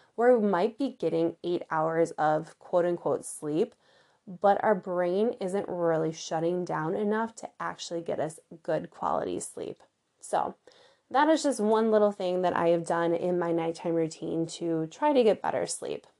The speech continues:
It is not perfect, <laughs> but I'm, I'm trying over here. Um, so those are the daily tasks that I give my, my people. And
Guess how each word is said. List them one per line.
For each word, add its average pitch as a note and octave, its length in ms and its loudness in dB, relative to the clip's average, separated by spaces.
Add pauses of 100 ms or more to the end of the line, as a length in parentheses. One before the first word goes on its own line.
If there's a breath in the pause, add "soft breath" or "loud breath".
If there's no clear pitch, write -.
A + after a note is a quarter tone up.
(220)
It G3+ 120 -2
is G3+ 160 2
not B3+ 320 0
perfect, - 540 -6
<laughs> - 40 -20
but - 400 -2 (100)
I'm, G#3+ 280 -4 (180)
I'm C#4 120 0
trying G#2 300 2
over - 200 -2
here. D#3+ 320 -2 (500 loud breath)
Um, F#3+ 340 6 (640)
so B3+ 300 8 (240 loud breath)
those F4 320 8
are C4+ 420 8
the A#3+ 140 6
daily A3 260 8
tasks G3+ 320 2
that G3 100 0
I G3 100 6
give F3+ 280 4
my, E3+ 320 -2 (160)
my F#3+ 280 4
people. F3 580 2 (760)
And B3+ 320 6